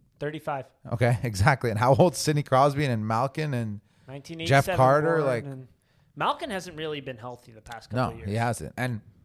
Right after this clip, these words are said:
Speaker 2: even Jeff Carter, like, they locked him up. That's, like, a pricey contract. He's okay, but I mean, is it, are you confident if Malkin goes down and Carter's your two C?
Speaker 1: Yeah, no,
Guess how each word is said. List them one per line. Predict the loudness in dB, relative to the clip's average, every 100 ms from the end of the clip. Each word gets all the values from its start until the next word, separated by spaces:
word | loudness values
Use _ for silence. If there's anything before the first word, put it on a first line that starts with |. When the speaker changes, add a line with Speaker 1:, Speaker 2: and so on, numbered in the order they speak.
| _ _ _ -4
Speaker 2:
even | 0 2
Jeff | 2 2
Carter, | 2 2 2
like, | -2
they | -4
locked | -2 0 -2 -2
him |
up. | -2 -2 -4
That's, | -10 -8 -12
like, | -14
a | -16
pricey | -2 0 0 -6
contract. | -2 -2 -2 -8 -10 -14 -20 -10
He's | -6 -6 -6 -6
okay, | -6 -4 -4 -4
but | -4 -8 -8 _ _ _ _ _ _ _ _ _ _ _ _ _ _ _ _ _ _ _ _ _ _
I | -8
mean, | -8 -8 -12 _ _ _
is | -14 -12
it, | -12 -12 -10 -10 -10 -12 -4
are | -2
you | -2
confident | 2 2 4 2 0
if | -2
Malkin | 0 0 0
goes | 0 0
down | 0 -2 -4
and | -4
Carter's | -2 0 -2
your | -6
two | -8 -10
C? | -8 -10 _ _ _ _ _ _ -20 -18
Speaker 1:
Yeah, | -18 -18 -20 -18
no, | -18 -18